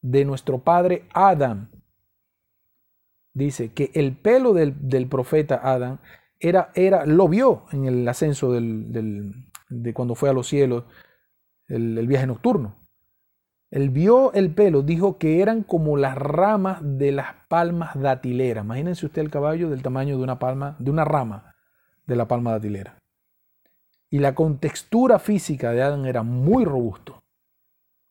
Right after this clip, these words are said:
De ahí venimos nosotros. Entonces, el ser humano, dijo el profeta Muhammad, repito para ustedes, ha venido mermando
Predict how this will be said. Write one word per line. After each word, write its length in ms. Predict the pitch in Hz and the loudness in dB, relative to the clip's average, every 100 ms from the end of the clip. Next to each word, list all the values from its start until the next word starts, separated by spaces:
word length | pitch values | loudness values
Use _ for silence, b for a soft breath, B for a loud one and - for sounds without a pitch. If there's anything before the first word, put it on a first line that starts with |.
| _ | _
De 120 | - 120 | -2 0
ahí 100 | 190 | 0
venimos 260 | 180 156 | 0 -2
nosotros. 400 | 131 - - - _ _ _ _ _ _ _ _ _ _ _ _ _ _ _ _ _ _ _ _ _ _ _ _ _ _ _ | -4 -8 -14 -16 _ _ _ _ _ _ _ _ _ _ _ _ _ _ _ _ _ _ _ _ _ _ _ _ _ _ _
Entonces, 380 | 135 123 110 - _ - | -4 -4 -6 -10 _ -6
el 160 | 135 | -4
ser 220 | 127 240 247 | 2 4 4
humano, 360 | 233 226 175 | 4 2 2
dijo 200 | 147 143 | 0 0
el 60 | 147 | 0
profeta 360 | 156 151 185 | -2 0 0
Muhammad, 360 | 180 - 196 143 | -2 -2 -2 0
repito 320 | 127 143 170 | -2 -2 -2
para 160 | 160 151 | 0 -2
ustedes, 500 | 147 170 127 123 - | 0 0 0 -4 -8
ha 100 | 131 | -6
venido 320 | 131 151 180 | -4 0 2
mermando 840 | 196 202 185 202 202 139 127 151 | 2 2 2 2 0 0 -2 -6